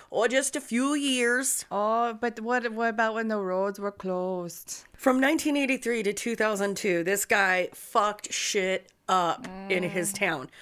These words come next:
Speaker 2: Hmm.
Speaker 1: But before we get into all of that, we're gonna talk about his growing up and his background so that we can do our speculating on why he turned out the way that he did.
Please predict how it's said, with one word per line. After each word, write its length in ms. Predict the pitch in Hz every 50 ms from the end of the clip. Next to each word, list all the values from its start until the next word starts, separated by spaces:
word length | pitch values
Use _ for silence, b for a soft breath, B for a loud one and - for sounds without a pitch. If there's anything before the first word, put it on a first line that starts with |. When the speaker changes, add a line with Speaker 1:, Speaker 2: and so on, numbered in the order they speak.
| B B
Speaker 2:
Hmm. 140 | 202 180
Speaker 1:
But 160 | - 220 - -
before 320 | 196 190 - 214 214 220
we 100 | 285 320
get 140 | 262 302 320
into 240 | 311 311 302 294 262
all 220 | - 254 247 247
of 140 | 240 220 226
that, 420 | 285 311 269 180 185 208 - - _ -
we're 120 | 320 339
gonna 200 | 311 339 339 370
talk 240 | - 285 285 285 -
about 420 | 254 247 233 220 214 208 196 -
his 800 | - - - 226 220 220 220 220 214 208 202 196 196 196 - - B B B B B B B B B 185
growing 420 | 175 208 233 220 220 220 226 226
up 300 | 220 202 196 202 208 - - -
and 140 | 190 180 180
his 160 | 175 175 165
background 640 | - 214 208 208 202 - - 190 175 170 170 175 180 B B B B B
so 160 | - - 330
that 80 | 403
we 120 | 392 427 392
can 140 | 392 392 349
do 100 | 320 285
our 80 | 277 254
speculating 680 | 254 - - 208 - - 214 196 196 180 180 190 196 180
on 360 | 156 156 160 170 220 220 -
why 460 | - 160 151 160 156 156 160 175 185
he 180 | 208 202 208 208
turned 300 | 190 - 208 202 202 190
out 240 | 185 175 170 170 -
the 80 | 185
way 240 | 175 175 175 160 160
that 120 | 151 151 151
he 120 | 160 156
did. 280 | 156 156 143 123 82